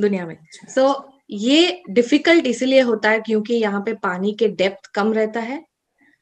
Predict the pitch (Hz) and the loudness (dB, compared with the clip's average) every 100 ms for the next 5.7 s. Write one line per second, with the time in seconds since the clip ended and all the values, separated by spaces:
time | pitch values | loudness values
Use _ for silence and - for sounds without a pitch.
0 | _ - 185 185 - _ - 240 226 262 | _ -4 -4 -4 -10 _ -4 0 2 4
1 | 277 233 202 226 226 _ _ _ 233 254 | 4 2 -2 -2 -4 _ _ _ 2 4
2 | 311 339 320 254 269 233 202 226 247 - | 6 6 4 2 2 2 2 2 0 -2
3 | - 208 208 202 233 214 170 - 160 _ | -2 0 0 2 0 0 -4 -8 -16 _
4 | _ - _ - 214 262 285 285 240 214 | _ -20 _ -4 4 4 6 4 2 0
5 | 220 233 262 262 262 233 247 | 0 2 0 0 -2 0 0